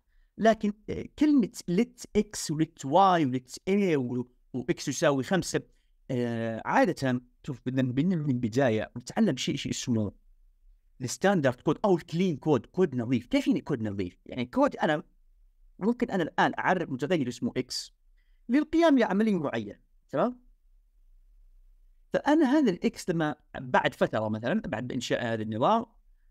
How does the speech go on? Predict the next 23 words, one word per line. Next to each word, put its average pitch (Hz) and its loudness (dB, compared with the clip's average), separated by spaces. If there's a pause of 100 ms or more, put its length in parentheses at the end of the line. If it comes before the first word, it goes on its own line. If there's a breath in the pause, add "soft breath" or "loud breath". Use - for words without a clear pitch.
(160)
آه، 139 2
بدي 151 -2
أرجع 254 2
أقرأ 196 -2
الكود 196 0
أشوف - -6
ليش 320 0 (100)
أنا 196 0
سويت 170 0
هذا 143 -2
الشيء 120 -2
مثلا، - -4
مثلا، - -8 (240)
تمام؟ 151 0 (560)
فأنا 302 2
بقول 262 -2
إكس، - -4
شو 330 -6
إكس؟ - -6
ما 262 6
لها 349 2
أي 226 0
معنى 175 0